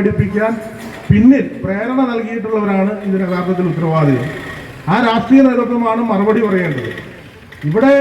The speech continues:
കോതമംഗലം നിയോജക മണ്ഡലത്തിലോ കവളങ്ങാട് പഞ്ചായത്തിലോ ഒന്നും അത്തരത്തിലുള്ള ഒരു രാ-, രാഷ്ട്രീയ വേർതിരിവ് വെച്ചുകൊണ്ടുള്ള ഒരു സമീപനവും ഇപ്പൊ എം എൽ എ എന്നുള്ള നിലയിൽ എട്ട് വർഷക്കാലവും ഞാൻ അത്തരം ഒരു സമീപനം സ്വീകരിച്ചിട്ടില്ല, ഇനിയും സ്വീകരിക്കാൻ ഉദ്ദേശിക്കുന്നില്ല.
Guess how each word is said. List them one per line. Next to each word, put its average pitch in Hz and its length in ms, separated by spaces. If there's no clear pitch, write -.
കോതമംഗലം 226 540
നിയോജക 226 400
മണ്ഡലത്തിലോ 214 440
കവളങ്ങാട് 202 460
പഞ്ചായത്തിലോ 202 580
ഒന്നും 185 220
അത്തരത്തിലുള്ള 262 560
ഒരു 233 180
രാ-, 190 320
രാഷ്ട്രീയ 247 420
വേർതിരിവ് 233 460
വെച്ചുകൊണ്ടുള്ള 208 520
ഒരു 233 100
സമീപനവും 208 480
ഇപ്പൊ 147 200
എം 170 120
എൽ 208 100
എ 220 60
എന്നുള്ള 214 240
നിലയിൽ 214 240
എട്ട് 170 160
വർഷക്കാലവും 202 560
ഞാൻ 180 180
അത്തരം 214 260
ഒരു 220 140
സമീപനം 202 360
സ്വീകരിച്ചിട്ടില്ല, 208 520
ഇനിയും 254 280
സ്വീകരിക്കാൻ 233 460
ഉദ്ദേശിക്കുന്നില്ല. 196 560